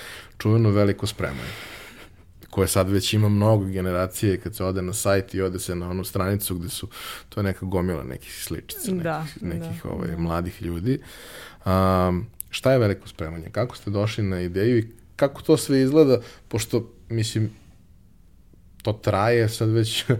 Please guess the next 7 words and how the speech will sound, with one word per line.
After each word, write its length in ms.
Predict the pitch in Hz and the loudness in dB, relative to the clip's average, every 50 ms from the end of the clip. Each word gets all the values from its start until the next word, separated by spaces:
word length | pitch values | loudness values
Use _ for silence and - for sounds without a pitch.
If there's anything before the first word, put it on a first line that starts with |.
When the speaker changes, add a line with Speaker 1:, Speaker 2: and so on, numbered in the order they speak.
| - - - - | 0 -8 -16 -18
Speaker 1:
<laughs> 480 | - - - - - - - - - | -18 -18 -20 -20 -20 -20 -20 -10 -2
petnaest 360 | - 92 - - 104 101 92 92 | -2 -2 0 0 0 0 0 2
godina, 360 | 95 92 90 92 90 82 85 | 0 2 2 2 0 -2 -4
šesnaest. 640 | - - - 87 82 76 - 90 101 127 - - - | -6 -6 -6 -6 -6 -4 -4 -2 -2 -2 -2 -4 -10
Speaker 2:
Petnaesta 200 | - - - - - | -12 -10 -10 -10 -8
generacija. 420 | 165 165 156 151 156 - - 95 95 | -8 -8 -8 -8 -8 -8 -4 0 2
Speaker 1:
A, 600 | 92 90 92 92 92 92 92 95 92 92 92 | 2 4 4 4 4 4 4 4 4 2 2